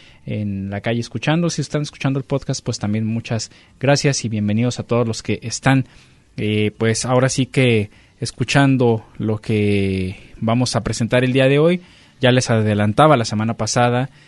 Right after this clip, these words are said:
tuvimos un evento interesante, importante este fin de semana, como lo fue, eh, Triple Manía treinta, el último capítulo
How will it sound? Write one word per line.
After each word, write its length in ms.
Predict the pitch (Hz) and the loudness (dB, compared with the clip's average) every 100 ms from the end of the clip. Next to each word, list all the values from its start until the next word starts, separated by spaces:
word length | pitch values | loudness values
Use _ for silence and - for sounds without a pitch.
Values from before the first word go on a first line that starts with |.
| _ - | _ -2
tuvimos 320 | 123 127 127 | 2 2 2
un 100 | 139 | 4
evento 560 | 135 135 135 147 135 - | 4 4 4 4 2 0
interesante, 1040 | 127 117 110 113 113 110 143 147 151 151 151 | -2 0 0 0 0 2 2 4 4 2 0
importante 880 | 127 107 110 - 139 131 143 147 | -6 -2 -2 2 2 2 2 0
este 220 | 127 - 123 | -2 -4 -4
fin 180 | 123 | -2
de 80 | 120 | -2
semana, 480 | 117 135 156 143 175 - - _ _ | 0 2 2 2 -2 -6 -20 _ _
como 320 | 151 160 151 | 4 6 6
lo 100 | 143 | 4
fue, 480 | - 139 131 147 208 - | 2 4 4 2 -2 -8
eh, 640 | - 131 131 131 135 135 143 | -2 2 4 4 2 0 -2
Triple 240 | - 123 | -2 2
Manía 300 | 113 113 127 | 4 4 4
treinta, 400 | - 147 156 170 | 4 4 4 4
el 80 | 165 | 4
último 260 | 131 131 123 | 4 2 0
capítulo 640 | - - 120 127 123 120 | 0 0 2 4 4 2